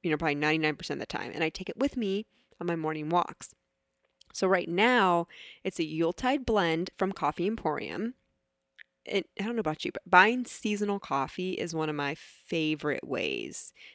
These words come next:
to get into any holiday spirit, which now I have moved on to Christmas. I will talk more about that in a later episode. So with my coffee, I blend Chobani vanilla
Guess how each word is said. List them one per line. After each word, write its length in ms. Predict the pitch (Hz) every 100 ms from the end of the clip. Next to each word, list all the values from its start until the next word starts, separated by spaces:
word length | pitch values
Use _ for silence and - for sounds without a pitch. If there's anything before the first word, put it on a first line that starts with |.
| -
to 100 | 208
get 200 | 220 -
into 360 | 190 180 - - -
any 460 | 175 170 160 151 -
holiday 380 | - 135 120
spirit, 360 | - - - -
which 220 | 202 -
now 280 | 240 220 220 _ -
I 60 |
have 200 | 180 175
moved 460 | 180 160 156 151 - - _ -
on 180 | 139 151
to 80 |
Christmas. 560 | 226 233 - 220 214 - - - - _
I 80 | 160
will 100 | 151
talk 260 | - - 156
more 180 | 147 190
about 280 | 233 240
that 240 | 226 247 -
in 80 | 247
a 80 | 233
later 220 | 233 262
episode. 640 | - - 214 214 208 202 214 - - - - _ -
So 100 | 254
with 60 |
my 100 | 254
coffee, 380 | 262 226 214 196
I 120 | 185
blend 500 | 175 180 175 175 175 - _ _ -
Chobani 960 | - 190 170 175 185 220 254 285 285 - _ _ _ _
vanilla 640 | 190 180 185 175 185 190